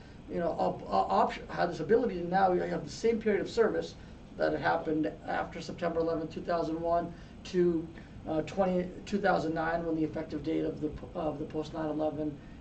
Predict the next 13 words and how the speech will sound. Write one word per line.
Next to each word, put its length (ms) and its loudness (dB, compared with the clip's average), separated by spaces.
G 120 0
I 160 2
Bill 240 2
came 220 -2
into 140 0
effect, 480 4
that 140 4
had, 240 2
that, 200 -4
that 140 4
were 160 2
suddenly 360 4
eligible 460 4